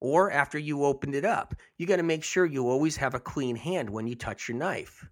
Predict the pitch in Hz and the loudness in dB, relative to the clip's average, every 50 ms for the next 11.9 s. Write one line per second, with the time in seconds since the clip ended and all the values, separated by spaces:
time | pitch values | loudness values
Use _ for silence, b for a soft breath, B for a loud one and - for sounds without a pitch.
0 | _ _ - 120 127 131 117 117 117 113 117 110 113 107 120 147 160 107 85 - | _ _ -12 -8 -8 -8 -6 -6 -4 -6 -4 -4 -4 -6 -4 -4 -6 -6 -8 -12
1 | _ - 127 120 131 147 156 175 190 175 - 127 110 98 95 98 127 131 127 151 | _ -6 -4 -2 -2 -2 -2 -2 -2 -4 -4 -6 -6 -6 -6 -4 -6 -6 -6 -6
2 | 185 180 - - 104 87 98 - _ - 110 104 95 - - - 113 92 95 101 | -8 -8 -6 -6 -4 -4 -4 -6 _ -6 -6 -6 -6 -8 -10 -10 -8 -8 -6 -6
3 | 113 113 - - 117 117 113 104 104 104 113 110 - 139 143 139 - _ - 202 | -8 -8 -6 -4 -4 -4 -4 -6 -6 -6 -6 -6 -6 -8 -10 -10 -10 _ -2 -2
4 | 285 359 214 123 85 69 - _ _ _ _ _ _ _ _ _ _ _ - 175 | 0 0 -2 -4 -6 -12 -18 _ _ _ _ _ _ _ _ _ _ _ 2 4
5 | 165 165 156 - 175 185 185 165 B B B B B B - 131 117 - 131 - | 4 4 2 0 0 2 2 0 B B B B B B -8 -8 -6 -6 -4 0
6 | - 160 143 139 - 151 135 135 139 143 147 139 135 143 139 - 185 185 175 180 | 2 4 4 4 2 -4 -2 0 0 0 0 0 -2 -6 0 2 2 2 4 2
7 | 202 196 196 190 196 196 202 196 B B B 214 233 233 196 180 175 - 170 175 | 2 2 4 4 6 4 4 2 B B B 4 4 6 6 6 6 6 4 2
8 | 170 165 - - 262 254 311 269 277 262 262 240 226 202 170 151 135 123 - - | 2 2 2 0 2 4 4 2 2 2 2 4 4 6 4 4 2 -2 -4 -4
9 | 95 160 160 160 170 196 196 208 208 214 196 - 247 262 233 - 190 170 135 131 | -2 -2 0 6 6 8 8 8 4 0 0 0 0 0 0 2 2 4 2 2
10 | - 147 156 170 170 175 170 180 196 180 - 170 160 - - - 180 160 - 170 | 2 0 0 2 2 2 4 4 4 4 4 2 2 2 0 0 0 2 2 2
11 | 165 160 156 151 143 139 - - 214 247 269 277 226 185 151 160 175 - | 2 2 2 2 0 -2 0 0 2 4 4 6 6 6 6 4 4 0